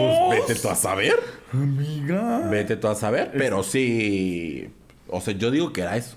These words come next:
Speaker 1: ¿verdad? ¿Quién
Speaker 2: Ok,
Speaker 1: sabe?
Speaker 2: ok. ¿Y qué sen-, o sea, es que puedes decir qué sentiste? Porque no sabías como tal, o sea, no estaba platicado.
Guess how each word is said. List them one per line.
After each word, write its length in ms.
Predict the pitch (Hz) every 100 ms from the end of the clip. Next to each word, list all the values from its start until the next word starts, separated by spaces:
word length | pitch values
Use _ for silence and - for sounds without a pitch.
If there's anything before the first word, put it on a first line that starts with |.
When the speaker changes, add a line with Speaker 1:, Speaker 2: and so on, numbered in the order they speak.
| -
Speaker 1:
¿verdad? 320 | 82 80 123 - -
¿Quién 120 | 110
Speaker 2:
Ok, 120 | 113
Speaker 1:
sabe? 140 | 113 110 113 113
Speaker 2:
ok. 60 | -
¿Y 140 | 139
qué 100 | 190
sen-, 160 | 214 214
o 40 | 139
sea, 120 | 139 - 127 - - - - - -
es 80 | 120
que 120 | 151
puedes 180 | 143 131
decir 160 | 127
qué 100 | 131
sentiste? 380 | 123 123 143 -
Porque 260 | - 98 95
no 140 | 104
sabías 320 | 104 104 104
como 260 | 101 101 95
tal, 180 | 104 101
o 60 |
sea, 100 | 98
no 140 | 110 120
estaba 400 | 120 117 117 117
platicado. 640 | 90 87 92 127 131 104